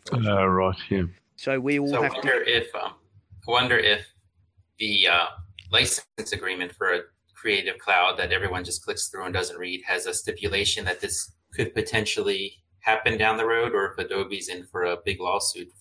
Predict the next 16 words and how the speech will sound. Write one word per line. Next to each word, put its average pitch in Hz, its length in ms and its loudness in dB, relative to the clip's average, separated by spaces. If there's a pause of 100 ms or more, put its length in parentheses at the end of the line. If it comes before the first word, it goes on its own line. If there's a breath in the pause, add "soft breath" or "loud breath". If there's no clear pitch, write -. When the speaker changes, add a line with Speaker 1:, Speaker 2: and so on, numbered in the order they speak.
(140)
Speaker 3:
another 87 380 -6 (440)
Speaker 1:
Mm, 139 400 -2
Speaker 3:
from 90 240 -8
a 156 80 2
Speaker 1:
but - 40 -12
Speaker 3:
bunch - 180 -12
of 87 100 -12
users. 87 520 -14 (180)
Speaker 1:
who 143 160 -2
knows? 131 640 -2 (160)
Who 135 160 -4
knows? 107 440 -6
Uh, 156 320 6 (140)
th-, - 220 -16
th-, - 300 -20 (160)
yes. - 440 -2